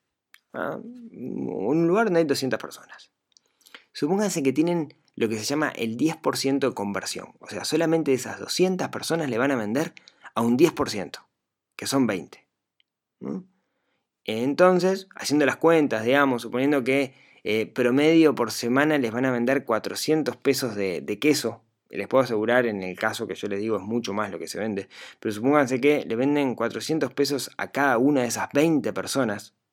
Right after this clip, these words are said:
¿sí? La ganancia neta que van a tener es mil seiscientos pesos por semana. Ah, vamos de nuevo. Cuatrocientos pesos. Venden veinte quesos, son ocho mil.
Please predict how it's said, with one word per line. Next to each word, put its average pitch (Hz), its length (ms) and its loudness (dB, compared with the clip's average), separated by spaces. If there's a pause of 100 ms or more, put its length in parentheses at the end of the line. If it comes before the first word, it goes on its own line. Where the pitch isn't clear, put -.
(360)
¿sí? 127 260 -14 (400)
La 110 160 2
ganancia 143 560 2
neta 139 360 2
que 104 120 -4
van 123 140 0
a 135 100 0
tener 131 420 2 (440)
es - 160 -10
mil 156 180 0
seiscientos 135 380 -2
pesos 127 220 -4
por - 120 -4
semana. - 400 -14 (500)
Ah, 117 120 0
vamos 117 240 2
de 117 60 2
nuevo. 117 340 0 (920)
Cuatrocientos 127 560 2
pesos. - 380 -6 (300)
Venden 117 340 0
veinte 131 360 4
quesos, 139 500 0 (160)
son 127 360 -2
ocho 117 260 -4
mil. 117 340 0